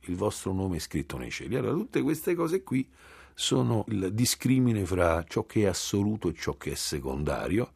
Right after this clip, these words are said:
nella vita di chi annunzia. Però proviamo a leggere tutto questo testo dalla parte di chi debba accogliere l'annuncio. Chi mi arriva con la parola,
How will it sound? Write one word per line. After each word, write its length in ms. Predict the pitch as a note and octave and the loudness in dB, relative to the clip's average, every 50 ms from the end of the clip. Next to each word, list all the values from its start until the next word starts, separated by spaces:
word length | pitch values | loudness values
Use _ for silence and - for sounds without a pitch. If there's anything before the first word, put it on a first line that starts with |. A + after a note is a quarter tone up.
| _ _ _ _ - | _ _ _ _ -4
nella 420 | - A2 A2+ A2+ A2+ A2+ A2+ A#2 | -2 0 0 0 0 0 -2 -2
vita 240 | A2+ A2+ G#2+ F#2 G#2 | -2 -2 -2 -2 -2
di 120 | F#2+ F#2 | -2 -2
chi 140 | F2 E2 D#2+ | -2 -2 -4
annunzia. 680 | D2 C2 B1+ A#1 G#1+ G1+ G#1 G#1+ - - - A#1+ A1+ - - _ _ _ _ _ _ - _ - - - | -4 -4 -6 -6 -8 -8 -8 -8 -6 -6 -6 -6 -6 -8 -10 _ _ _ _ _ _ -20 _ -20 -10 0
Però 320 | - A#2+ A#2+ A#2 G#2+ D#2+ D2+ | 4 4 6 6 6 2 2
proviamo 440 | - - G#2+ A2 A#2+ C3+ B2+ A#2+ G#2 | 2 2 2 4 4 2 2 2 2
a 60 | E2 | 2
leggere 440 | D2 D2 D2 C#2 B1+ D2 C#2 C2 C2+ | 2 0 -2 -2 -4 -6 -8 -8 -8
tutto 320 | - F2+ E2 - - D#2+ | -6 -6 -6 -6 -6 -8
questo 320 | B1 B1 C2 C2 - - C#2 | -6 -6 -8 -8 -8 -8 -8
testo 360 | C2+ C2+ D#2 - - - C2+ | -6 -6 -6 -6 -6 -8 -8
dalla 220 | B1+ C2 B1+ C2 | -8 -8 -8 -8
parte 360 | - F2+ F2 F2 D#2+ - E2 | -6 -4 -4 -4 -4 -6 -6
di 160 | C#2+ C2 B1+ C#2+ | -6 -6 -8 -10
chi 240 | - - E2 D#2 - - - - - - - | -8 -8 -8 -8 -8 -12 -20 -20 -20 -20 -14
debba 520 | - F2 F2 E2+ D2+ D2+ E2 D#2 D2+ - - | -8 -2 -2 -2 -2 -2 -4 -4 -4 -6 -4
accogliere 840 | - F#2 - - - - D#2 C#2 A#1+ A#1 A#1 A1+ A1 A1+ A1 - - - | -4 -4 -4 -4 -6 -4 -2 -2 -2 -2 -4 -4 -6 -6 -6 -8 -10 -8
l'annuncio. 760 | - - - A1 A1 - - - - - - - - - _ _ _ _ _ _ - - - _ - - | -8 -8 -8 -6 -8 -10 -10 -10 -10 -10 -10 -10 -12 -14 _ _ _ _ _ _ -20 -20 -20 _ -20 -10
Chi 180 | - - D#3 D3 | 0 2 4 6
mi 260 | C#3 B2+ A2+ F#2+ F#2 | 6 6 6 4 2
arriva 720 | F2+ E2+ - - D2+ D2+ C2+ A#1+ G#1+ G#1+ A1 - - - _ _ _ - _ - - | 2 0 -2 -2 -2 -2 -2 -2 -2 -2 -4 -4 -6 -12 _ _ _ -20 _ -20 -14
con 200 | - - F2+ E2 | -6 -4 -2 -2
la 100 | D#2 D2+ | -2 -2
parola, 580 | - D2 C2+ C2 A#1+ A1 G#1+ G#1+ A#1+ D#2 F2+ | -2 -2 -2 0 0 0 0 -2 -4 -6 -6